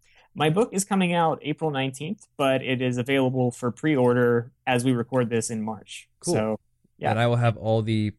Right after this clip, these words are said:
Speaker 2: pertinent links up in the show notes so people can go check it out. And, um, if people wanna connect with you or watch your videos, where else can they go on the internet?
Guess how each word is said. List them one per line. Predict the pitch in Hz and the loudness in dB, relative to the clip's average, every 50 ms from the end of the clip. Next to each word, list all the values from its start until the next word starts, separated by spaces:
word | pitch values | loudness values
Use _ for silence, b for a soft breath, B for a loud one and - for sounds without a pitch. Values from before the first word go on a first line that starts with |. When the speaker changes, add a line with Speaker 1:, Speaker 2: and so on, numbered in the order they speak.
| _ | _
Speaker 2:
pertinent | _ - 117 85 107 104 92 98 | _ -10 -10 -8 -8 -8 -8 -8
links | 104 104 - - | -8 -8 -8 -8
up | 101 98 113 | -10 -10 -8
in | 101 | -8
the | 98 95 | -8 -8
show | - - 110 101 | -8 -8 -8 -8
notes | 98 98 101 101 - - | -6 -6 -6 -8 -10 -14
so | - 104 | -16 -16
people | - - - 101 | -16 -12 -14 -12
can | - 107 101 | -8 -8 -6
go | 104 98 | -6 -6
check | 98 - - 117 117 | -6 -6 -8 -10 -8
it | 110 98 | -8 -6
out. | 98 104 104 - - _ _ _ _ _ _ _ - | -6 -6 -6 -8 -12 _ _ _ _ _ _ _ -14
And, | - 101 101 98 98 95 | -8 -6 -4 -4 -4 -4
um, | 95 98 98 98 98 95 95 95 95 95 95 - _ _ - - - | -4 -4 -2 -2 -4 -4 -4 -4 -6 -8 -10 -12 _ _ -20 -18 -12
if | - 117 | -12 -8
people | - 117 117 113 | -8 -8 -6 -4
wanna | 117 117 113 110 | -2 -2 -2 -4
connect | 117 - - 120 117 113 113 - | -6 -8 -6 -4 -2 -2 -4 -6
with | 113 - - | -12 -10 -6
you | 113 110 113 117 113 | -4 -2 0 0 0
or | 107 104 101 98 | 0 -2 -6 -8
watch | - 101 101 101 - - | -8 -8 -8 -8 -8 -8
your | 107 98 | -8 -6
videos, | 104 107 104 104 101 104 107 - | -4 -4 -4 -2 -4 -4 -6 -8
where | 107 101 101 98 | -10 -8 -8 -8
else | 98 101 101 - | -6 -8 -10 -10
can | - 113 101 | -8 -8 -8
they | 98 98 | -6 -6
go | 101 104 104 101 | -6 -6 -6 -6
on | - 110 101 98 | -6 -8 -10 -8
the | 101 101 | -8 -8
internet? | 101 - 98 95 95 98 - _ | -8 -8 -8 -10 -10 -12 -14 _